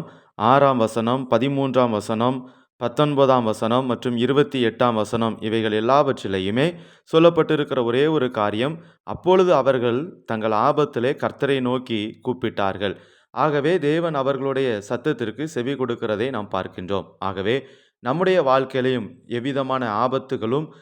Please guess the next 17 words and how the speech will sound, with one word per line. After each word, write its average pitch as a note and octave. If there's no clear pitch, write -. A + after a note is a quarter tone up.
பலவிதமான D3+
சூழ்நிலைகளின் D3
நிமித்தமாக B2
வரலாம். G#2+
அப்படி B2
வருகின்ற E3+
பொழுது, B2
அந்த A2
ஆபத்தான D3
சூழ்நிலைகள், B2+
ஆபத்து C3
காலத்திலே A2
நாம் G#2+
கர்த்தரை C#3+
நோக்கி D3
கூப்பிடுகின்ற D3
பொழுது, G#2+